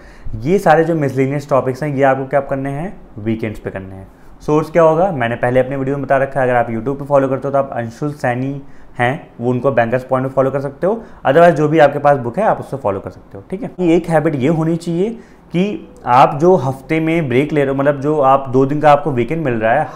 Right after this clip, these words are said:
हफ्ते में, मतलब महीने में आपका एक वीकेंड ऐसा होना चाहिए, एक वीकेंड में एक दिन ऐसा होना चाहिए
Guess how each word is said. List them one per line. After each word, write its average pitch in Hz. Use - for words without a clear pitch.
हफ्ते 208
में, 117
मतलब 139
महीने 151
में 151
आपका 143
एक 175
वीकेंड 156
ऐसा 131
होना 135
चाहिए, 127
एक 143
वीकेंड 139
में 139
एक 135
दिन 131
ऐसा 123
होना 123
चाहिए 117